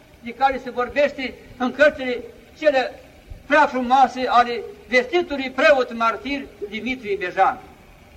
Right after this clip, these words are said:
Acolo s-a refugiat toată familia lui Dimitrie Cantemir. Ei bine, el spune într-o carte, Descrierea Moldovii, că pe vremea domniei lui erau patru mănăstiri mari, zice, Lavre,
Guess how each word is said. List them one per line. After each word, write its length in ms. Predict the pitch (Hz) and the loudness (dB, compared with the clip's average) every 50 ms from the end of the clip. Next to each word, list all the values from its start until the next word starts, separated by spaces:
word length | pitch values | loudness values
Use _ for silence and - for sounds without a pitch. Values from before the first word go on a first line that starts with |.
| - | -2
Acolo 340 | - 254 262 254 320 302 269 | 0 0 2 2 -2 -6 -2
s-a 300 | - 247 233 214 - - - | 0 2 2 2 0 -4 -6
refugiat 680 | 220 233 233 233 226 202 175 214 233 240 220 - - - - - - - - - - - - - - - - | -6 -6 -6 -6 -8 -10 -2 2 4 4 4 2 -2 -10 -20 -20 -20 -20 -20 -20 -20 -20 -20 -20 -20 -2 2
toată 260 | 302 285 269 262 247 | 2 2 2 0 -2
familia 460 | 233 233 226 226 226 226 214 220 208 | -2 -2 -2 -2 -4 -6 -4 -4 -4
lui 100 | 196 202 | -4 -4
Dimitrie 380 | 190 190 196 196 196 185 196 180 | -6 -8 -6 -6 -6 -6 -6 -6
Cantemir. 520 | - 175 175 156 - 170 165 170 170 151 120 - - - - - - - _ _ _ _ _ _ - - | -4 -2 -4 -4 -4 -8 -8 -8 -8 -8 -10 -12 -20 -20 -20 -20 -20 -20 _ _ _ _ _ _ -2 2
Ei 160 | 254 277 294 | 4 4 4
bine, 140 | 285 349 339 320 311 320 | 4 2 0 2 2 2
el 80 | 320 262 | 2 2
spune 260 | - - 339 349 320 | 2 0 0 0 0
într-o 240 | 302 - 285 285 277 285 | 0 4 4 4 4 6
carte, 280 | 302 311 294 294 285 | 6 4 4 4 0
Descrierea 580 | 240 226 254 254 - - 302 302 285 262 254 247 | -2 -2 -2 -2 -2 -2 0 2 4 4 4 4
Moldovii, 680 | 240 247 247 247 240 254 339 330 302 285 302 285 262 - - - - - - | 4 2 -2 -2 0 2 2 2 2 0 -4 -6 -8 -10 -14 -20 -20 -14 -8
că 80 | - 285 | -6 -6
pe 180 | 285 294 294 294 | -4 -2 -2 0
vremea 340 | 294 339 370 359 311 302 285 | 4 4 4 4 4 2 0
domniei 600 | - 262 294 302 277 269 320 349 349 277 269 247 233 | 2 2 2 2 2 0 0 0 0 0 -2 -4 -4
lui 300 | 285 330 320 285 - - - - - - _ - - - - - - _ - | -4 -4 -4 -4 -6 -8 -14 -20 -20 -20 _ -20 -20 -20 -20 -20 -20 _ -6
erau 420 | - 240 269 294 294 285 277 - - | -2 2 4 6 6 6 4 2 2
patru 420 | 320 359 370 349 349 320 320 302 | 4 4 4 4 2 -4 -10 -8
mănăstiri 680 | 302 302 294 294 294 277 - - - 339 330 269 202 - - - - _ - - - _ _ _ - 240 | -8 -6 -4 -2 -2 -2 -2 -4 -4 -4 -4 -4 -6 -8 -14 -20 -20 _ -20 -20 -20 _ _ _ -16 -4
mari, 380 | 233 294 349 320 285 233 - - - - - _ - - - - 233 | 2 4 4 6 4 2 0 -2 -8 -20 -20 _ -20 -20 -20 -16 -14
zice, 200 | 233 - 233 196 | -12 -10 -8 -6
Lavre, 580 | 185 175 208 262 320 320 - 339 330 311 302 | 0 2 4 4 4 4 2 0 -4 -6 -8